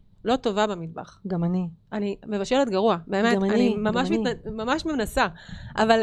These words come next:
Speaker 1: יש מקומות שבהם אני הרבה יותר טובה. אז אני
Speaker 2: נכון.
Speaker 1: לא נלחמת במקום הזה, או מרגישה
Speaker 2: נכון,
Speaker 1: אימא פחות
Speaker 2: נכון,
Speaker 1: טובה, או
Speaker 2: נכון.
Speaker 1: אישה פחות טובה,
Speaker 2: בדיוק.
Speaker 1: בגלל
Speaker 2: אז
Speaker 1: שאני לא אוהבת לבשל.
Speaker 2: בדיוק, אני נורא מסכימה איתך. זאת אומרת ש-,
Speaker 1: אבל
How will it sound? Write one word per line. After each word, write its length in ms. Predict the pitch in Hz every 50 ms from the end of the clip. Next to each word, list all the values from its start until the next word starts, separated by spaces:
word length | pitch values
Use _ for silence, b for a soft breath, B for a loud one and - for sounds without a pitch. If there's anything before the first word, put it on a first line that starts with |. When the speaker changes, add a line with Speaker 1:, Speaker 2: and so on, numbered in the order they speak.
| - -
Speaker 1:
יש 180 | 254 339 -
מקומות 340 | 415 349 302 285 262 247 240
שבהם 220 | 247 233 262 294 339
אני 100 | 330 311
הרבה 160 | 294 285 330
יותר 180 | 330 - 311
טובה. 300 | 294 - 294 277 302 269 - -
אז 160 | - 202 196
אני 100 | 208 208 208
Speaker 2:
נכון. 120 | 240 311
Speaker 1:
לא 40 | 415
נלחמת 340 | 392 - - 392 403 392 311
במקום 360 | 311 269 233 226 - 302 330
הזה, 160 | 349 294 254
או 40 | 226
מרגישה 360 | 220 214 202 196 - - 294 302
Speaker 2:
נכון, 120 | 220 220
Speaker 1:
אימא 160 | 214 - - 262 190
פחות 140 | 196 202 202
Speaker 2:
נכון, 200 | 247 247 - 233
Speaker 1:
טובה, 200 | 208 240 247 240
או 60 | 220
Speaker 2:
נכון. 160 | 214 - 214
Speaker 1:
אישה 100 | 190 185 196
פחות 260 | 233 - - 240 240
טובה, 260 | - 220 208 220 262 - 208
Speaker 2:
בדיוק. 520 | 202 262 233 294 294 285 294 269 208 -
Speaker 1:
בגלל 280 | - - 233 226 240 262
Speaker 2:
אז 120 | 285 285
Speaker 1:
שאני 160 | 330 330 285 247
לא 120 | 247 269
אוהבת 240 | 285 277 285 285 -
לבשל. 360 | 247 208 208 - - 214 196
Speaker 2:
בדיוק, 320 | 254 247 277 269 247 240 214
אני 120 | 196 196
נורא 180 | 196 190 202 226
מסכימה 400 | 262 269 - - 247 226 240 247
איתך. 360 | 262 247 - 175 165 - - - - -
זאת 200 | 202 185 185 185
אומרת 260 | 208 226 254 269 311
ש-, 60 | - 254
Speaker 1:
אבל 80 | 220